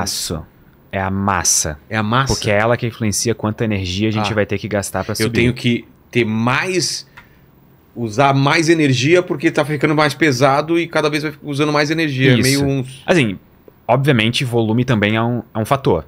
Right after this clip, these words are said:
Speaker 1: sabe?
Speaker 2: É.
Speaker 1: Se alguma coisa for muito grande, também vai atrapalhar em algum momento, até no próprio, sei lá, design do foguete ou coisa do tipo. Mas tem, existe uma coisa chamada tirania da equação do foguete, que pra levar, por exemplo,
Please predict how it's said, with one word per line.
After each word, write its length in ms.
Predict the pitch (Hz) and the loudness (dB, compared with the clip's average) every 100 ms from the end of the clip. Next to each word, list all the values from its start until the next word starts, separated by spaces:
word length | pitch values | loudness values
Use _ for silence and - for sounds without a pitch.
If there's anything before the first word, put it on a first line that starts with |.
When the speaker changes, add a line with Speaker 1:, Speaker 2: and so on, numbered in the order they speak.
| - | -6
Speaker 1:
sabe? 180 | 87 98 | -4 -2
Speaker 2:
É. 140 | 90 | -2
Speaker 1:
Se 80 | 90 | -6
alguma 140 | 87 | -8
coisa 180 | 85 92 | -4 -4
for 120 | 90 92 | -4 -6
muito 160 | 85 | -4
grande, 460 | 92 90 95 98 104 | -2 0 -2 -4 -6
também 220 | - 95 | -6 -2
vai 180 | 101 101 | 0 -2
atrapalhar 440 | 98 - 95 101 98 | -2 -4 -2 -2 -2
em 40 | |
algum 120 | 101 104 | -2 -2
momento, 300 | 95 95 104 | -4 -4 -4
até 120 | 92 | -6
no 80 | 95 | -4
próprio, 260 | 98 101 | -4 -4
sei 100 | 101 | -6
lá, 160 | 104 85 | -6 -6
design 560 | 78 80 87 90 90 87 | -8 -12 -6 -6 -6 -6
do 180 | 92 85 | -6 -6
foguete 360 | - 90 87 | -4 -4 -4
ou 40 | 95 | -4
coisa 180 | 92 | -4
do 80 | 95 | -4
tipo. 320 | - 87 82 - - - - - | -4 -6 -6 -14 -20 -20 -20 -18
Mas 640 | - 95 98 98 95 - - | -2 0 2 2 2 -2 -2
tem, 400 | - 113 120 117 - | -2 -2 -2 -4 -6
existe 200 | 113 98 | -4 -2
uma 100 | 123 | 0
coisa 140 | 104 107 | 0 0
chamada 180 | 104 98 | 0 -2
tirania 380 | 110 98 95 | -2 0 0
da 80 | 110 | 0
equação 260 | 104 95 98 | -2 -4 -6
do 80 | 101 | -8
foguete, 460 | 92 80 76 - - - _ _ - _ - | -6 -6 -6 -12 -18 -20 _ _ -20 _ -6
que 560 | 95 95 92 95 95 - - _ - | -2 0 2 0 -2 -6 -18 _ -2
pra 100 | 120 | 2
levar, 300 | 135 113 113 | 2 2 0
por 180 | - 107 | 0 -2
exemplo, 540 | 95 98 85 - 76 | 0 -2 -2 -8 -12